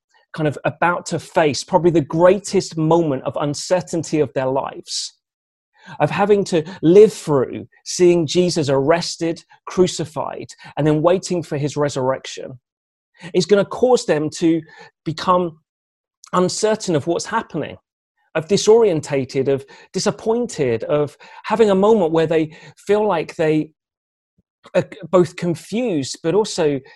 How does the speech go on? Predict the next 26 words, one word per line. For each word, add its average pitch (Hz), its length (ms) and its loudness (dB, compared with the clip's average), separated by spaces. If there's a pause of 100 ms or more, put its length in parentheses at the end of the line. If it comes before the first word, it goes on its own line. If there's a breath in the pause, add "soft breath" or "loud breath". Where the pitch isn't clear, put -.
(260 loud breath)
uh, 151 240 -4 (400 loud breath)
anxious 202 560 -2
and 147 160 -4
fearful. 202 560 -4
In 170 80 -2
the 208 100 2
end, 247 180 0
we're 180 100 0
gonna 175 140 -2
find 196 300 -2
them 156 160 -2
locked 190 400 -2
up 202 260 -4
in 147 80 -4
a 147 80 -4
room, 190 440 0 (580)
like, - 140 -6
wondering 190 480 0
what's 160 180 -4
gonna 180 160 -6
happen 196 380 -4
to 143 80 -8
them 143 180 -4
next. - 600 -10 (800 loud breath)
And 175 100 0
Jesus 233 520 0